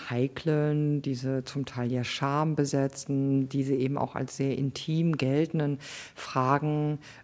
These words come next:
zu thematisieren, in so einer Art Komplizenschaft zwischen denjenigen, die das anbieten und denjenigen, die das hören, also dem Publikum und dem Medium.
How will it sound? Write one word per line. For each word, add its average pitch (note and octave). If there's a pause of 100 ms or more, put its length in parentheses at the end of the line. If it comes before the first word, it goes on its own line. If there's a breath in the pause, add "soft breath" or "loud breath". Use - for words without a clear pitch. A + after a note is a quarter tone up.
zu D3
thematisieren, D3+
in D#3
so D3
einer C#3+
Art C#3
Komplizenschaft G3+
zwischen -
denjenigen, D3
die C3+
das C3+
anbieten D#3+
und C#3
denjenigen, D3
die B2+
das B2 (120)
hören, F#3+
also C3+
dem C3
Publikum F3
und B2
dem C3
Medium. F#3+